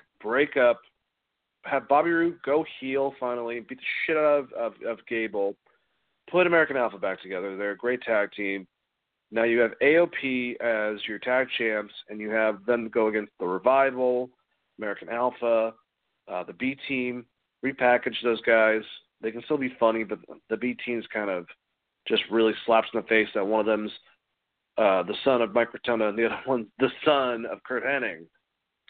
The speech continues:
So, um, and you also have, uh, L O D ish,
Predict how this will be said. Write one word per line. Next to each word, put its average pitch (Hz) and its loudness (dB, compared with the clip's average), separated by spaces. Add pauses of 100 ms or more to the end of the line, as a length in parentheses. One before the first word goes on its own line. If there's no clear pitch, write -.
(380)
So, 95 -6 (1300)
um, 92 -4 (1300)
and 104 -4 (200)
you 107 0
also 104 -2
have, 101 0
uh, 92 -2
L 104 0
O 104 -2
D 95 -6
ish, - -4